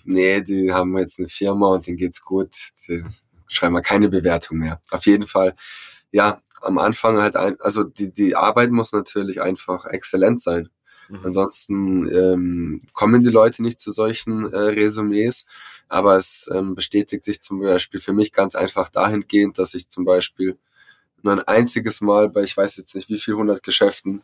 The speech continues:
Speaker 1: eine Mahnung schreiben musste oder zu einem Anwalt gegangen bin, weil jemand mal nicht bezahlt hat. Und da
Speaker 2: Mhm.
Speaker 1: ging's nur um ein Prozent Provision.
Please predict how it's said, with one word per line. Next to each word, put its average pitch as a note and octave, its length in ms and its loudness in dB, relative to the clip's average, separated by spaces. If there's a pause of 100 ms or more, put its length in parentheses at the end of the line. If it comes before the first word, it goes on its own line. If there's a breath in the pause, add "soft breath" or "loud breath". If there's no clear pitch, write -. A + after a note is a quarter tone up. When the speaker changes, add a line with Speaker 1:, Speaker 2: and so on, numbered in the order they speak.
(120)
Speaker 1:
eine F#2+ 100 -4
Mahnung F#2+ 340 2
schreiben F2 340 0
musste F2+ 320 -2
oder F#2 140 2
zu - 140 -10
einem F2+ 100 -2
Anwalt F#2 300 0
gegangen F2+ 380 -4
bin, F#2 160 -4
weil F2+ 100 -2
jemand F#2 260 -2
mal F#2 120 -2
nicht G2+ 180 -2
bezahlt E2 400 -6
hat. E2 160 -12 (320 loud breath)
Und F#2 120 -16
da F#2 60 4
Speaker 2:
Mhm. F#2 40 2
Speaker 1:
ging's A2 240 2
nur G2 100 2
um G2 60 0
ein A2 220 2
Prozent - 440 -2
Provision. F#2 640 -4